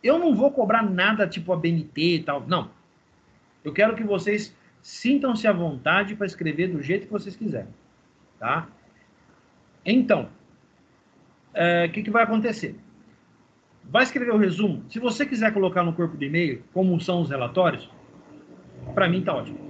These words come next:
Eu vou ler do mesmo jeito. Se você prefere colocar, fazer um doc do Word, tá? Bonitinho, organizando as suas ideias e tal, e aí anexar e mandar pra mim, pra mim tá beleza.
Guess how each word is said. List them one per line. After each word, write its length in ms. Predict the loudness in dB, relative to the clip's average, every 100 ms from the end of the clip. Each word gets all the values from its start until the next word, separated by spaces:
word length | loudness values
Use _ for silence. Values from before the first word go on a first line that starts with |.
| -12 -10 -4
Eu 80 | 2
vou 140 | 4
ler 140 | 4
do 80 | 4
mesmo 180 | 2 0
jeito. 260 | -4 -10 -14 -16 -16 -18 -18 -14
Se 120 | 0
você 280 | 2 4 2
prefere 420 | 0 0 0 -4
colocar, 600 | -4 -2 -2 2 0 0
fazer 220 | -4 -2 0
um 120 | 4
doc 260 | 4 2
do 120 | -2 0
Word, 560 | 2 2 2 0 -6 -20 _ -2
tá? 180 | 0
Bonitinho, 680 | 0 -2 -2 -2 -2 0 -2
organizando 560 | -2 0 0 2 0 0
as 80 | -2
suas 160 | -2
ideias 480 | -2 0 2 2 0
e 40 | 0
tal, 260 | 0 0 -4 -20 -20 -20 -8
e 140 | 2 4
aí 180 | 6 4
anexar 600 | 2 0 -2 0 2 2
e 20 |
mandar 240 | -2 -4
pra 160 | -4 -6
mim, 320 | -2 -4 -6 _ _ _ _ _ _ _ _ _ _ _ _ -2
pra 140 | 0
mim 160 | 2 0
tá 100 | 0
beleza. 380 | 0 0 -4